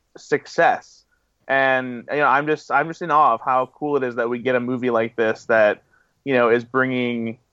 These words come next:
such a huge epic scale comic book story to life in a way that is so satisfying for, for so many people. It was just,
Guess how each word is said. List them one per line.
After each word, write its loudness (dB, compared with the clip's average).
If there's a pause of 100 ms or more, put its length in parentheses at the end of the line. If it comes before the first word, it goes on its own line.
(120)
such 0
a -6
huge 2 (100)
epic 0
scale 0
comic -4
book -8
story -2
to -2
life 2
in -6
a -6
way 0
that -2
is -6
so 0
satisfying 0
for, -6
for -2
so -6
many -4
people. -4
It 4
was 2
just, -2